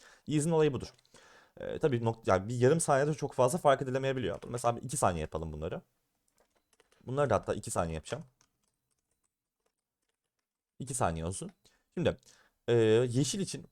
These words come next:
bu şu an bakın kırmızı için böyle yavaş başladı, biraz hızlanıp sonda yavaş bitti. Ease'in olayı buydu değil mi? Şimdi mesela gelip ben bu box ikiyi ease değil de ease in yapacağım. Ease in mantığı ne? Ease de şu,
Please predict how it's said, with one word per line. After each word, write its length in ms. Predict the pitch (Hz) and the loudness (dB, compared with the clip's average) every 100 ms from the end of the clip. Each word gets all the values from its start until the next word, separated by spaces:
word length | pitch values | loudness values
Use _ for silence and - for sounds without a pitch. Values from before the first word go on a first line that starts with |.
| - | -12
bu 100 | 123 | -4
şu 120 | 139 | 0
an 80 | 131 | 0
bakın 160 | 123 | 0
kırmızı 320 | 120 139 147 143 | -6 -6 -4 -2
için 240 | 151 135 | -2 2
böyle 300 | 123 110 160 | 2 4 4
yavaş 260 | 127 131 117 | 4 4 4
başladı, 380 | 110 101 139 | 2 0 0
biraz 220 | 156 123 - | 4 2 2
hızlanıp 340 | 101 113 170 | -2 -2 -2
sonda 260 | - 113 151 | -2 2 6
yavaş 260 | 117 113 | 6 4
bitti. 240 | 90 - 73 _ _ _ _ - | -2 -12 -12 _ _ _ _ -4
Ease'in 240 | 127 127 | 0 0
olayı 240 | 101 127 127 | 2 0 0
buydu 220 | 87 85 | -2 -2
değil 120 | 127 | -4
mi? 60 | 80 - _ - _ _ | -6 -10 _ -20 _ _
Şimdi 180 | - 185 | -6 -4
mesela 240 | 185 190 | 0 2
gelip 340 | 185 208 190 - | 2 0 -2 -6
ben 220 | - 165 | 2 2
bu 100 | 170 | 4
box 240 | 143 165 - | 2 2 0
ikiyi 320 | - 117 170 - _ _ _ _ _ _ _ _ _ - | -2 -4 -4 -10 _ _ _ _ _ _ _ _ _ -6
ease 260 | 165 185 156 | -2 0 0
değil 220 | 208 156 | -2 0
de 80 | 202 - | -2 -2
ease 320 | 147 180 160 | -2 0 2
in 80 | 156 | 0
yapacağım. 360 | 104 - - - _ - - | -2 -6 -10 -12 _ -18 -4
Ease 280 | 156 175 226 | 2 2 2
in 80 | |
mantığı 340 | 196 117 98 101 | 4 4 2 -2
ne? 200 | 160 190 | -4 -4
Ease 280 | - 208 180 | -2 0 4
de 80 | 208 | 2
şu, 160 | - | 2